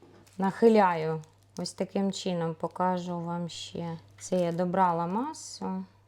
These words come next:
підбила, добрала. Зефір на соці — це взагалі такий універсальний для всього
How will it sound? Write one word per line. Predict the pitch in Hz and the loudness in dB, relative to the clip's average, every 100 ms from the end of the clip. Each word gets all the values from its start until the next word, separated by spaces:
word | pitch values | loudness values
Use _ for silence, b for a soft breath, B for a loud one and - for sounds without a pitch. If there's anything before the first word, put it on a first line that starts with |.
| _ _ _ _ _ | _ _ _ _ _
підбила, | - 170 165 202 339 370 240 | -6 -4 2 4 4 2 0
добрала. | 196 190 196 254 311 285 269 - B B B B B | 0 0 2 2 2 0 -2 -8 B B B B B
Зефір | 202 208 233 311 277 | 2 4 2 2 4
на | 233 226 | 4 2
соці — | - 403 466 - 240 | 0 0 0 2 -2
це | - - 392 392 | -2 -4 0 0
взагалі | 302 240 247 247 285 | 0 2 2 4 2
такий | 247 220 - 208 | 0 -2 0 2
універсальний | 196 202 202 202 - 269 294 262 240 233 220 b b b b b b b _ _ _ _ _ - | 2 0 0 -2 0 2 2 4 4 4 0 b b b b b b b _ _ _ _ _ -12
для | 165 160 175 180 180 180 220 262 277 262 | -8 0 4 4 2 0 0 -2 -6 -8
всього | - - - 185 170 165 170 | -12 -8 -2 0 0 0 -4